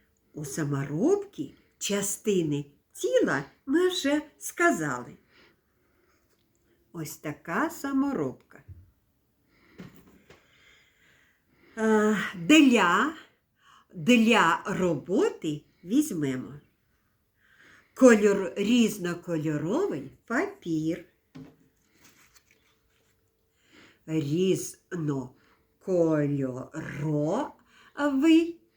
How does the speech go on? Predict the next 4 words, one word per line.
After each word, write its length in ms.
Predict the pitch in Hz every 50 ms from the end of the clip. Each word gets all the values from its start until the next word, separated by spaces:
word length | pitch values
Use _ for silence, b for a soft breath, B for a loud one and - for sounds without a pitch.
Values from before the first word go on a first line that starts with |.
| _ _ _ _ _ _ _ _ _
папір. 1500 | - 214 208 233 262 302 339 339 - - _ _ _ _ _ _ _ - - 269 262 254 254 254 247 240 240 254 262 - - _ _ _ _ _ _ _
Різнокольоровий 1300 | 208 202 190 185 190 - - 185 185 - - 185 180 185 185 185 185 196 226 262 349 415 466 494 480 480 - _ _ _ _ -
папір. 600 | 247 311 392 - - - 180 170 175 160 - - _ _ _ _ _ _ _ _ _ _ _ _ _
Ось 420 | - 359 349 349 320 302 - -